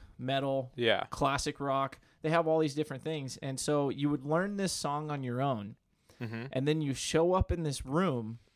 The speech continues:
Speaker 1: and then when they call your name, it's time for you to go up. Now, the thing is,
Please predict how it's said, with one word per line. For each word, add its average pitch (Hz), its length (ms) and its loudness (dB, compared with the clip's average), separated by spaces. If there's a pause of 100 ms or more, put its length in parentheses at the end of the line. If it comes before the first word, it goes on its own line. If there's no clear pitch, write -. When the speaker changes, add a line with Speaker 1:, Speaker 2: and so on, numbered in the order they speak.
(180)
Speaker 1:
and 135 220 -2
then 143 160 0
when 147 140 0
they 151 120 2
call 160 280 4
your 170 200 0
name, 156 540 -4 (180)
it's - 200 -4
time 151 260 -4
for 151 140 -4
you 135 160 -2
to 123 60 -4
go 131 240 0
up. 185 260 -2 (280)
Now, 143 160 -4
the 131 80 -10
thing 202 300 -4
is, 190 440 2